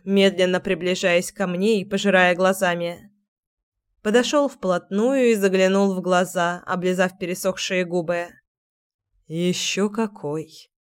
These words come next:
Он обнял за талию, привлекая к себе. Бедрами я почувствовала его возбуждение, но Бага не торопился. Провел носом по моей щеке, поцеловал в висок и горячо прошептал на ухо:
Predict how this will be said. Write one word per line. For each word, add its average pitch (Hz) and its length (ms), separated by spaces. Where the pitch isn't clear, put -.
Он 254 160
обнял 254 400
за 165 160
талию, 220 500
привлекая 196 540
к 196 40
себе. 180 540
Бедрами 196 480
я 185 100
почувствовала 196 680
его 180 200
возбуждение, 196 840
но 185 160
Бага 220 340
не 214 140
торопился. 160 920
Провел 254 360
носом 233 420
по 202 80
моей 190 340
щеке, 214 520
поцеловал 247 580
в 180 60
висок 190 560
и 202 80
горячо 180 420
прошептал 202 640
на 170 220
ухо: 165 440